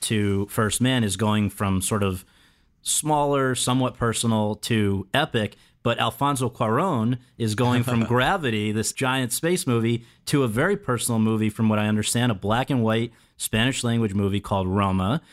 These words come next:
Speaker 1: That is one that is highly anticipated, not least because Netflix is gonna be pushing it. But also, then we come to Yorgos Lanthimos is the favorite, the third that I had mentioned. He's a,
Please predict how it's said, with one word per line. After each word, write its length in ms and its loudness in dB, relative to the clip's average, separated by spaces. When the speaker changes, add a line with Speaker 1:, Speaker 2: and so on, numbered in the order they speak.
Speaker 1:
That 260 2
is 180 -2
one 200 2
that 120 2
is 300 -2
highly 240 2
anticipated, 540 0
not 300 2
least 340 0
because 400 0
Netflix 520 0
is 100 -2
gonna 160 0
be 120 0
pushing 360 0
it. 140 -2
But 140 2
also, 560 0
then 180 0
we 80 0
come 260 0
to 380 0
Yorgos 360 2
Lanthimos 480 0
is 120 0
the 80 -2
favorite, 540 0
the 80 0
third 280 0
that 100 0
I 60 0
had 120 -2
mentioned. 380 0
He's 240 2
a, 280 2